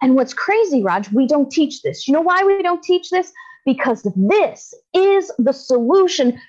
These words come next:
to all our problems in the federal government. This is the most powerful, ultimate check and balance on federal power, this understanding that the states are the creators of the federal government.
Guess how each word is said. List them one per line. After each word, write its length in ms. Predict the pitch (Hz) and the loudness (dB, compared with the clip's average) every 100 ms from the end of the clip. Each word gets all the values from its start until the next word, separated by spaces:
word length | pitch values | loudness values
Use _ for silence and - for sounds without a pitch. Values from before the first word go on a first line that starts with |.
| _ - | _ -4
to 300 | 285 247 - - | 0 0 -2 0
all 440 | 302 349 381 381 294 | 2 4 4 2 2
our 160 | 294 | 0
problems 600 | 302 269 233 240 240 240 - _ - | 0 0 0 2 2 0 -2 _ -4
in 380 | 269 262 262 262 | 0 2 2 0
the 80 | 240 | -2
federal 420 | 220 208 208 202 | 0 -2 0 0
government. 520 | 196 185 175 87 90 _ _ 196 | -2 -2 -4 -6 -14 _ _ -2
This 720 | 208 370 440 - - - _ _ - | 0 2 0 -2 -10 -20 _ _ 0
is 580 | 381 311 180 170 - - | 2 2 -2 -8 -16 -4
the 580 | 208 208 320 311 196 196 _ | 0 2 2 2 0 -4 _
most 400 | 233 220 208 - - | 0 0 -2 -8 -14
powerful, 840 | - 330 359 359 359 359 359 349 - | -4 0 0 2 0 0 -2 -2 0
ultimate 440 | 320 359 320 311 - | 0 0 0 -2 0
check 240 | 277 262 | -4 0
and 100 | 233 | -2
balance 400 | 226 226 233 233 _ - | 0 0 -2 -4 _ -6
on 160 | 220 226 | -2 -2
federal 400 | 226 226 233 240 | -2 0 2 -2
power, 480 | 233 233 202 156 - - - | -2 -2 0 -2 -6 -14 -2
this 200 | 226 - 269 | -2 -2 -2
understanding 960 | 285 330 381 370 - 381 277 214 208 | 0 0 0 -2 -6 -2 0 0 0
that 140 | 214 214 | -2 -2
the 60 | |
states 520 | 208 - 262 240 - - | -6 -4 -2 -2 -4 -6
are 140 | 220 202 | -4 -2
the 100 | 196 | -4
creators 640 | - 214 208 220 220 214 | -4 -2 0 2 0 0
of 120 | 196 | -2
the 80 | 202 202 | -2 -2
federal 280 | 190 190 | 0 0
government. 360 | 185 180 165 | -2 -4 -6